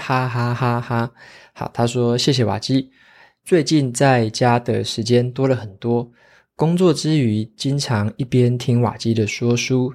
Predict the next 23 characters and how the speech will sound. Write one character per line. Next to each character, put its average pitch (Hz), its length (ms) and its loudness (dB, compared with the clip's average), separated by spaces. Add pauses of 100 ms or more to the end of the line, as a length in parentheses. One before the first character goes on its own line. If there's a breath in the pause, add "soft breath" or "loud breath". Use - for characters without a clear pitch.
然 107 120 -6
后 107 200 -2
一 143 80 -4
边 131 340 2
想 107 200 -2
想 113 220 -2
自 123 100 0
己 107 120 -2
的 107 100 -4
人 101 200 -4
生。 131 280 2 (460 soft breath)
很 107 200 -4
快 170 220 2
的 123 140 0
即 113 160 -2
将 127 200 -2
迈 131 260 0
入 113 360 0
二 127 60 -4
十 110 120 -4
九 107 160 -8
岁 113 280 0
了， - 120 -6